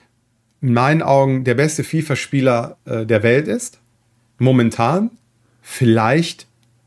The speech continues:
aller Zeiten, schwierig zu sagen. Ähm,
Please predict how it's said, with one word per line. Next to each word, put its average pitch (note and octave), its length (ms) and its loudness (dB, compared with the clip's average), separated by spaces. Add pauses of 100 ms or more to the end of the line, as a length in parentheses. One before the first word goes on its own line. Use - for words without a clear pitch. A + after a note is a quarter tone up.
(1400)
aller A2 220 -2
Zeiten, G3 360 -6 (580)
schwierig E3 360 -2
zu - 80 -4
sagen. E3 320 0 (680)
Ähm, A#2+ 420 2